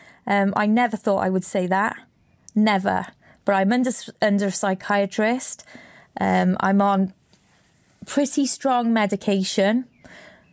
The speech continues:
Um, I've had counselling. Regularly see my doctor.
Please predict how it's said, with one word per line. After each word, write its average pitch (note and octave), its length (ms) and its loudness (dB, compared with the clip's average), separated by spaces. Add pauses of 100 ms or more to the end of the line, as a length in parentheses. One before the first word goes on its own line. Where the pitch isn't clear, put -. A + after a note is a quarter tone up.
(520)
Um, G#3 640 2 (680)
I've G3 180 0
had C4 340 -2
counselling. F#3 760 -2 (1300)
Regularly A#3+ 460 2
see G#3+ 240 -2
my F#3 140 4
doctor. B3 600 0